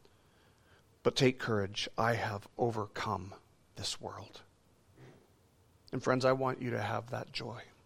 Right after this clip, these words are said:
I want you to know what the joy of salvation in the midst of difficult circumstances is like.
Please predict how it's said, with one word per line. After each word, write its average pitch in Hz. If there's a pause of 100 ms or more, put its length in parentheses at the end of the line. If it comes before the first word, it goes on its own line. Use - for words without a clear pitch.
(1120)
I 135
want 143
you 135
to 127
know 120
what -
the 127
joy 123
of 120
salvation 120
in 127
the 120
midst 123
of 117
difficult 135
circumstances 117
is 110
like. 98